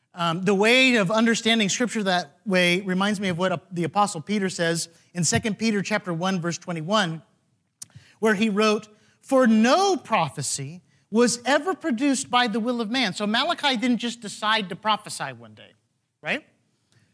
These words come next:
"No prophecy was ever produced by the will of man, but men spoke from God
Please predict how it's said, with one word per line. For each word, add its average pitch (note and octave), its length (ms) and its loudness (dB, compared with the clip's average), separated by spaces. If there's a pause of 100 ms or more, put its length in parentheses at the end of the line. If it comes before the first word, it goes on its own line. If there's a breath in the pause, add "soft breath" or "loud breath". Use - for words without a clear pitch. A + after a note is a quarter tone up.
(380)
"No C#4 280 2
prophecy A3 520 0
was G3 220 -2
ever D#4+ 200 0
produced G3+ 380 -2
by F3+ 160 -2
the D#3+ 120 -4
will E3+ 180 -2
of C#3+ 120 -4
man, G#3 280 0
but F#3 200 0
men A#3 340 0
spoke B3+ 500 -4
from D4+ 260 0
God E3+ 400 -2